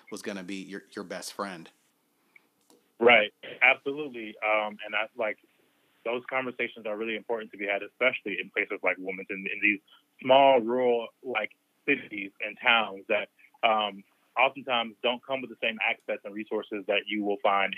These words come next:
Speaker 2: in places like New York and in
Speaker 1: Mm-hmm.
Speaker 2: L A and, um, and, like, these larger cities. Um, so, yeah, I definitely, like, I, I'm glad to hear that that's happening. I am not really closely connected to, um,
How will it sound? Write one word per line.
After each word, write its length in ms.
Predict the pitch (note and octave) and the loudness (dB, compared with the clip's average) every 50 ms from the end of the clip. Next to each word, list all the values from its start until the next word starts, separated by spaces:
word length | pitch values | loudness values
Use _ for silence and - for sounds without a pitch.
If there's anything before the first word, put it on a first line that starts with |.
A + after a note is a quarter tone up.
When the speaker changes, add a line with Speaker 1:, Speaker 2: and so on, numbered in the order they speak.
| G2+ G2+ | 0 0
Speaker 2:
in 220 | G2+ G2 G2 G2 G2+ _ - | 0 0 -4 -12 -16 _ 2
places 300 | - A#2+ A2+ - A#2 G#2+ - | 2 2 4 2 -2 -2 4
like 260 | A#2 A2+ A2 G#2 - _ - - - _ - | 6 6 6 6 4 _ -20 -20 -10 _ 4
New 80 | A#2+ | 6
York 300 | A#2 A#2+ A#2+ G#2+ G2+ G2+ - - | 8 8 6 6 4 0 -2 -2
and 280 | A2 G#2+ G#2 A#2+ A#2 A2+ | 0 0 -2 -2 -4 -4
in 80 | A2+ | -2
Speaker 1:
Mm-hmm. 20 | G#2+ | -2
Speaker 2:
L 200 | G#2+ A2 A2+ A#2 | 0 2 2 4
A 20 | A#2+ | 4
and, 440 | A2 G#2 G2+ F#2+ G2 G2 G2 G2+ - - | 4 2 0 -2 -4 -8 -12 -16 -12 -8
um, 340 | G2+ G2+ G2+ G2+ G2 G2 G2+ - - | -4 -4 -2 -2 -4 -6 -6 -6 -8
and, 100 | G#2 G#2+ | -6 -4
like, 140 | G#2+ G2+ G#2+ | -4 -4 -4
these 140 | G#2+ A2 G#2 - | -6 -8 -2 2
larger 260 | G#2+ G#2+ A2 G2+ G#2 G2+ - - | 4 4 4 4 0 -4 -4 -2
cities. 280 | A#2 G#2 G2 F#2 F#2 - _ _ _ - - - - - - - | -2 -2 -2 -4 -8 -12 _ _ _ -20 -20 -20 -20 -6 2 6
Um, 420 | A2 A2 G#2 G#2 G2+ G2 G2 G2+ - _ _ _ _ _ _ - - _ _ _ _ _ _ _ _ _ _ - | 8 8 8 6 4 2 -4 -10 -14 _ _ _ _ _ _ -20 -20 _ _ _ _ _ _ _ _ _ _ -6
so, 260 | B2 A#2 A2+ A2 G#2+ - _ - A#2 - - _ - - _ _ | -4 -2 -2 -4 -6 -8 _ -18 -16 -16 -18 _ -20 -20 _ _
yeah, 320 | C#3+ C3 C#3+ F3 E3 C3 G#2+ G2 | -4 4 6 6 8 6 6 2
I 40 | A2+ | 0
definitely, 300 | A#2+ C3+ C#3+ C#3+ C#3+ C3+ B2 A#2+ | 0 0 0 -2 -2 -8 -8 -8
like, 100 | A#2 - | -6 -2
I, 180 | A#2+ A#2+ A#2 A2+ - - A2+ A#2 | 0 0 0 0 -2 -4 -2 -2
I'm 180 | A#2 A#2 A#2 A2 | -2 -2 -4 -4
glad 280 | G#2+ A#2+ B2 C3+ C#3 - - | 0 4 4 4 4 2 -2
to 60 | A#2+ | -6
hear 140 | A#2 C3 B2 | -4 -4 -4
that 60 | A2+ G#2+ | -4 -4
that's 160 | A2 G#2 - - | -6 -6 -4 -2
happening. 400 | A2+ A#2+ B2 - A#2 A2+ A2 G#2+ - | 0 0 0 -2 -4 -8 -8 -4 2
I 320 | G#2+ A2+ B2+ C#3 D3+ D3+ C3 B2 B2+ | 4 6 6 6 4 2 0 -2 -2
am 200 | B2 B2 A#2+ A#2+ - _ _ - - _ | -2 -2 -4 -8 -12 _ _ -20 -20 _
not 300 | B2+ A#2 A#2+ B2 B2+ A#2+ | -6 0 2 2 2 2
really 160 | B2 B2+ B2 B2 | 0 -8 -12 -6
closely 300 | - - B2 A#2+ - A#2+ | -4 -2 -2 -2 -4 -8
connected 340 | - A2+ A2+ A#2 A2 A2 - | -6 -4 -4 -4 -4 -4 -4
to, 100 | A2+ A2 G#2+ | -2 -2 -2
um, 380 | G2+ - A2 G#2 G2+ G2+ G2 | -2 -4 -4 -4 -4 -4 -6